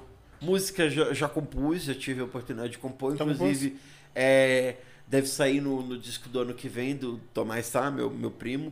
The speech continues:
Speaker 1: que é compositor, cantor, ele vai lançar Medusa, que é uma composição nossa, no,
Speaker 2: Nossa,
Speaker 1: quando
Speaker 2: bacana.
Speaker 1: sair o,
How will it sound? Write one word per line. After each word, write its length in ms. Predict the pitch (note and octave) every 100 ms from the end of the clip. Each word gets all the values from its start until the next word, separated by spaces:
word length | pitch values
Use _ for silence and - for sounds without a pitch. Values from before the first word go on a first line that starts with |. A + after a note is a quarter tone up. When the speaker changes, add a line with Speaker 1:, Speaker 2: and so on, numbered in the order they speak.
| -
Speaker 1:
que 80 | A#2+
é 20 |
compositor, 800 | A2+ G#2+ A2+ G#2 - A#2+ A#2+ A#2 A#2+
cantor, 420 | - G#2 B2 C3+ C3+
ele 120 | B2
vai 160 | A#2
lançar 500 | B2 A2 - A2+ - - - -
Medusa, 500 | B2 G2+ B2 C3+ C3
que 100 | B2+
é 40 |
uma 120 | A2+
composição 680 | A2+ A2+ A2+ G#2 G#2 - G#2+
nossa, 400 | A2 B2 C3 - B2
no, 60 | B2 -
Speaker 2:
Nossa, 200 | G#2+ B2
Speaker 1:
quando 20 | B2
Speaker 2:
bacana. 200 | G#2+ A2
Speaker 1:
sair 280 | A#2+ A#2
o, 240 | A2+ G#2+